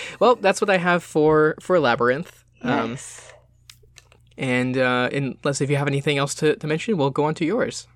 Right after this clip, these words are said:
Speaker 2: I think, I think that sums up Labyrinth pretty well. We can
Speaker 1: I think so.
Speaker 2: step into Cherish.
Speaker 1: Mm-hmm.
Speaker 2: Um, hold on, let me move my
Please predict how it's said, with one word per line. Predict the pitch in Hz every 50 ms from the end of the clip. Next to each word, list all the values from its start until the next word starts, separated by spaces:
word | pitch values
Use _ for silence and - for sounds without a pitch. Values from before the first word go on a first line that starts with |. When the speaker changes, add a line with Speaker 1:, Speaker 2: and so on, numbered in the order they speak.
| _ _ _ _ -
Speaker 2:
I | 220 220
think, | - - 277 311 311 - - -
I | -
think | 214 - 294 302 294
that | 285 269 269 - _ _ _ _ _ -
sums | - - - 247 269 269 -
up | 262 277 - - - - _ _ _ _ - -
Labyrinth | 247 254 247 262 220 202
pretty | - 226 220
well. | 226 240 294 269 208 - - - - _ _ _ _ _ -
We | 254 226
can | - 220 202 208 147
Speaker 1:
I | 139
think | - 147 135 135
so. | - - - - - - - - - - - -
Speaker 2:
step | - - - - - 233 226 226
into | 233 220 214 208 - - 233 214 208 208 - - - _ _ _ -
Cherish. | - - - 214 214 240 294 - - - - - - - - _ _ - - - -
Speaker 1:
Mm-hmm. | 156 151 143 - - 320 339 - - - - _ - - -
Speaker 2:
Um, | - 202 190 190 196 202
hold | 196 - - 233 233
on, | 220 220
let | 214 214
me | 214 214
move | 214 214 208 - -
my | 240 240 233